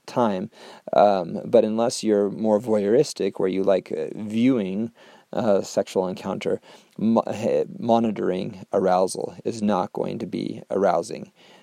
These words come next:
um, is not going to build the arousal, and will cause exactly what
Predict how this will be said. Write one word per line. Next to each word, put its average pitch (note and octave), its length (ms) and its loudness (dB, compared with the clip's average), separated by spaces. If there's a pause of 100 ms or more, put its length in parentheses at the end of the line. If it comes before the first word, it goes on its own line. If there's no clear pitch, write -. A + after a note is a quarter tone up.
(140)
um, - 340 -6
is G2+ 240 -4
not F#2+ 240 -2
going F#2+ 220 -2
to F2 80 -4
build G2 500 0
the - 220 -2
arousal, - 560 -2 (280)
and F2 340 -6
will G2 460 -2
cause - 360 0 (120)
exactly G2 460 -4
what F2+ 240 -4